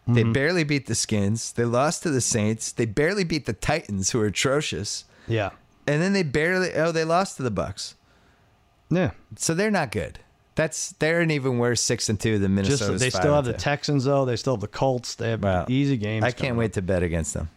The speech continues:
Speaker 1: in the
Speaker 2: All right.
Speaker 1: playoffs.
Speaker 2: Uh,
Speaker 1: I have Falcons by, oh, I had trouble with this. Falcons by three and a half, and I hate it.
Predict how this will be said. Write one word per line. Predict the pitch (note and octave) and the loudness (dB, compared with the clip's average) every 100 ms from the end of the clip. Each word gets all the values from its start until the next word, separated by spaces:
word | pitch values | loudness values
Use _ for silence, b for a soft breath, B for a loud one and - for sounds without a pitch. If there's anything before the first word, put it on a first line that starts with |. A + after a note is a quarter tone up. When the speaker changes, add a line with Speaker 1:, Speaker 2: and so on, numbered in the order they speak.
| - | -4
Speaker 1:
in | G2 | 0
the | F#2+ | 2
Speaker 2:
All | B2+ | 2
right. | A2 | 0
Speaker 1:
playoffs. | D#2+ - - _ B B B | -2 -6 -12 _ B B B
Speaker 2:
Uh, | |
Speaker 1:
I | A#2 A#2 A2+ A2+ C#3 | 0 2 2 2 2
have | D3 | 2
Falcons | - C3 B2+ C3 A2 | 2 0 0 -2 -2
by, | A#2+ G#2+ G#2 G2 F#2 _ _ b b b b b b b b - - | 0 2 2 0 -6 _ _ b b b b b b b b -18 -4
oh, | A#2+ | 0
I | G2+ G#2+ | 2 2
had | C3 - | 0 0
trouble | - A2+ G#2 | 0 2 2
with | F#2 | 2
this. | F#2+ F2 | 2 0
Falcons | - C3 - D3 | 2 0 0 -2
by | C#3 A2 | -2 -2
three | - A#2 A#2 | -2 0 2
and | G#2+ | 2
a | |
half, | F#2+ G2+ F#2+ - | 2 0 -2 -2
and | F#2 | -2
I | E2+ | 2
hate | F#2+ F#2 | 2 2
it. | F2+ | 0